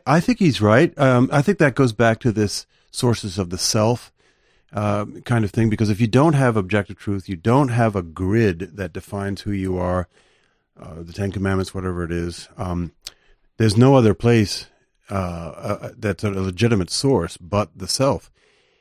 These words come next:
And Sartre said this years ago. You know, he talked about authentic faith, which is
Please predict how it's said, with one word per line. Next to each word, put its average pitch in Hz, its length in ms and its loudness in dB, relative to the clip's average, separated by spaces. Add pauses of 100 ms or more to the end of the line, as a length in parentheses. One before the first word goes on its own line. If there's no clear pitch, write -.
(120)
And 113 80 0
Sartre - 580 0
said 90 220 -4
this 85 400 -12
years 156 320 -4
ago. 78 440 -6 (300)
You 113 120 -4
know, 107 100 0
he 120 100 2
talked 156 240 0
about 110 380 0
authentic 139 580 -2
faith, - 540 -4 (840)
which 117 220 -2
is 107 300 2